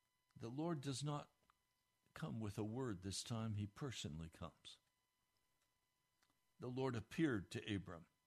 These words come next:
after thirteen years of no contact.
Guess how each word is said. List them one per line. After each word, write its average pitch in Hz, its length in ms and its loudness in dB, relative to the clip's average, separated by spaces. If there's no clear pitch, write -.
after 117 240 -2
thirteen 143 580 2
years 127 280 4
of 104 140 0
no 127 180 6
contact. 104 680 -2